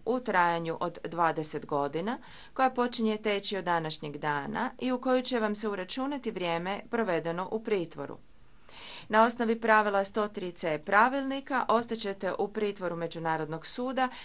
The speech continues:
dok se ne dovrše pripreme za vaše prebacivanje u državu u kojoj ćete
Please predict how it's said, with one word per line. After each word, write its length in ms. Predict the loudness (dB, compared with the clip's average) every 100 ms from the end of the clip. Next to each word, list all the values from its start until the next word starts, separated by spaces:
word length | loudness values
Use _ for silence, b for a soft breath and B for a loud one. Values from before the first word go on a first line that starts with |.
| B -4
dok 180 | -2
se 120 | 0 0
ne 100 | 2
dovrše 460 | 2 2 0 -2
pripreme 580 | -2 -4 -2 -2 0 0
za 120 | -2
vaše 260 | -2 -2 -2
prebacivanje 800 | -4 -2 -2 -2 -2 -2 -4 -4
u 60 |
državu 640 | -4 -4 -2 -4 -2 -4 -2
u 160 | -4 -2
kojoj 320 | 0 2 0
ćete 420 | -4 -6 -4